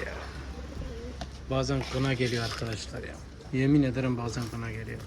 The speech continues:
Hakkınızı helal edin de. Sabahtan beridir, sabahtan beridir. Bak durmak bilmiyorum. Sabahtan beridir. Burayı temizle. Oranın tüneklerini yap.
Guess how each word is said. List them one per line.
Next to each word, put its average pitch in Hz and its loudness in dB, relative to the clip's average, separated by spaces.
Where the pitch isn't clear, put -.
Hakkınızı 127 -2
helal 135 0
edin 135 0
de. 123 -6
Sabahtan 147 4
beridir, 139 4
sabahtan 131 2
beridir. 127 2
Bak 131 4
durmak 139 6
bilmiyorum. 127 4
Sabahtan 131 2
beridir. 120 -2
Burayı 131 8
temizle. 110 0
Oranın 131 6
tüneklerini 107 2
yap. 110 0